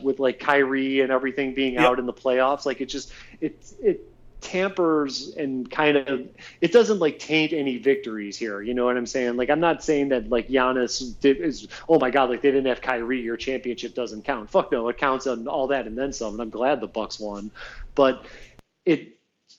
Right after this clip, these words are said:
Speaker 1: sort of, like, diminishes the product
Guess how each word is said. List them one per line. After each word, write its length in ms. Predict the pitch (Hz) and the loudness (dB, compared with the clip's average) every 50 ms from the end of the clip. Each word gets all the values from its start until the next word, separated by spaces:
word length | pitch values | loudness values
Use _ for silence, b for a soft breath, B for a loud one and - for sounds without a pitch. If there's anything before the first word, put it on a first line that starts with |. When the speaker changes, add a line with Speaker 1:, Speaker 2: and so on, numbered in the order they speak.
| _ _ - | _ _ -8
Speaker 1:
sort 400 | - - - - 196 202 208 208 | -6 -4 2 4 4 6 6 6
of, 200 | 202 185 156 147 | 4 2 2 2
like, 400 | 147 139 131 131 - - - - _ _ _ _ _ _ _ _ _ _ _ _ - 170 117 - | 4 4 4 4 2 0 -14 -20 _ _ _ _ _ _ _ _ _ _ _ _ -20 -20 -10 -2
diminishes 680 | - 143 135 131 147 160 170 160 - - 151 139 127 - | -2 0 2 4 2 2 2 -2 -2 -4 -4 -6 -6 -6
the 80 | 123 | -8
product 760 | - - - - 156 156 160 156 127 110 110 110 - - - | -8 -6 -2 2 4 4 4 4 2 0 -4 -4 -8 -14 -18